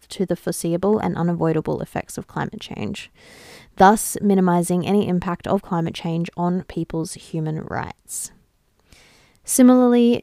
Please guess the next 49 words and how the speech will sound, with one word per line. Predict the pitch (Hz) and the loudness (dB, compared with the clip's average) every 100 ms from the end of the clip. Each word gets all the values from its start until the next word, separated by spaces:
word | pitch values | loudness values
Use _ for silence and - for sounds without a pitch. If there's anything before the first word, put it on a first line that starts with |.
| 220 | 0
big | 214 208 | 2 4
corporations | 240 240 214 196 - 196 | 2 2 2 2 0 0
and | 208 | 2
businesses | 180 175 175 - 180 180 | 2 0 -2 -2 -4 -4
have | - 175 | -4 -4
a | |
huge | 185 202 190 | -2 -2 -2
responsibility | 196 - 170 - 151 151 151 156 | -4 -4 -6 -6 -6 -4 -4 -4
to | - | -6
respect | 170 - 180 - | -6 -6 -8 -8
human | - 180 170 | -4 -2 -2
rights | 160 151 - - - | -4 -6 -8 -14 -6
and | 190 | -4
adapt | 180 - - - | -4 -6 -8 -14
to | - | -14
climate | - - - - | -8 -6 -8 -8
change | 175 143 175 - - _ | -6 -4 -4 -6 -16 _
or | - 160 | -2 -2
mitigate | 151 147 - - | -2 -6 -8 -10
climate | - - - - | -10 -8 -8 -10
change. | - - 196 - - - - - _ | -10 -8 -8 -10 -18 -20 -20 -20 _
In | 208 | 6
order | 233 226 | 6 6
to | 254 | 4
meet | 214 214 | 4 4
this | 214 - | 2 -2
responsibility, | 208 202 196 196 180 185 190 180 185 | -2 -2 -2 0 0 2 2 0 0
we | 185 | 0
need | 190 | 0
to | - | 0
make | 196 190 | 0 0
sure | 196 185 | 0 -2
that | - | -2
we're | 196 180 | -2 -2
putting | - 185 185 | -2 0 -2
pressure | - 208 - 220 | -2 -4 -4 -2
on | 185 175 | 0 0
these | 180 | -2
companies | - 170 180 170 170 - - - _ | -4 -6 -4 -4 -4 -6 -16 -20 _
to | 226 | -4
assess | 214 233 226 | 0 0 0
the | 220 | -2
potential | 233 - 220 - 254 | -4 0 0 0 -4
effects | - 202 - 202 | -2 -4 -4 -6
of | 202 | -4
any | 185 202 | -2 0
of | 208 | 0
their | 180 175 | -2 -4
activities | - - 180 180 180 | -6 -8 -6 -2 -4